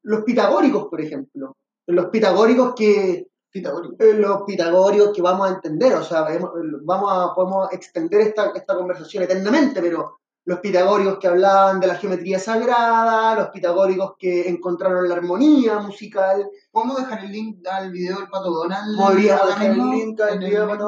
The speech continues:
Speaker 1: Donald. No sé, pero podríamos ver, ver, ver de intentar de hacerlo, y si no, lo,
Speaker 2: Vale,
Speaker 1: lo, lo,
Speaker 2: vamos a tratar.
Speaker 1: lo vamos a tratar y lo, lo, lo, lo podemos entregar igual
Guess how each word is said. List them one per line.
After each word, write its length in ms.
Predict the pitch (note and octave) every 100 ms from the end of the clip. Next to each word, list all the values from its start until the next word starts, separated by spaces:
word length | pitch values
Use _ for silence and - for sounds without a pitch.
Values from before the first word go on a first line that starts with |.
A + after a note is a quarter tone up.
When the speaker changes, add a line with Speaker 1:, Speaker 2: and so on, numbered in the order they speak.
| A3
Speaker 1:
Donald. 200 | A3 A3+ A#3
No 180 | C4
sé, 400 | C4 F4 D#4 D#4 -
pero 140 | C4+
podríamos 420 | C4+ C#4 D#4 D#4 D#4
ver, 200 | D#4+ -
ver, 200 | C4 D#4+
ver 160 | D#4+ D4+
de 140 | D#4+
intentar 380 | D4+ C4 C#4 C#4+
de 60 | D4+
hacerlo, 380 | - E3 D3+ E3+
y 40 |
si 160 | - G3+
no, 360 | G#3+ A#3+ B3+ - _ _ _ _ _
lo, 300 | F#3+ G#3 G#3
Speaker 2:
Vale, 240 | G3+ G3+ G3 G3 F#3+ F#3
Speaker 1:
lo, 240 | F#3+ F#3
lo, 140 | F3+ F#3
Speaker 2:
vamos 160 | F3
a 40 | D#3+
tratar. 120 | C3+
Speaker 1:
lo 160 | F3+ G3
vamos 260 | G#3+ G#3+ G#3
a 40 |
tratar 200 | G#3+ A#3+ B3
y 40 |
lo, 160 | F3 E3+
lo, 160 | E3+ E3+
lo, 240 | E3 E3
lo 300 | E3 D#3+ D3+
podemos 300 | E3+ F3+ F3+
entregar 280 | E3 D#3+ E3+
igual 640 | D#3+ F3 F3 E3 D3+ -